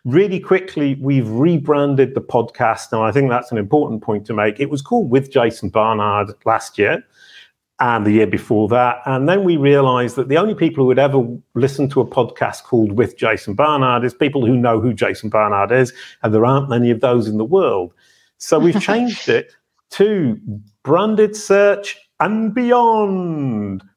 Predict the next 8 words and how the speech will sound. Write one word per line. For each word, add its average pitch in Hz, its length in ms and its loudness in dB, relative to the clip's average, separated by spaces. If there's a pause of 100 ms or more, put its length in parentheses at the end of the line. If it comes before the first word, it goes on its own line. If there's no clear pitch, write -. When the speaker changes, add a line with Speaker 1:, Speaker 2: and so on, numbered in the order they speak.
(100)
Speaker 1:
with 180 240 2
Jason 82 400 -10
Barnard. 117 460 -2 (400)
So 143 240 0
hopefully 170 400 -2
we're 143 140 0
hitting 123 320 -4
both 135 540 -2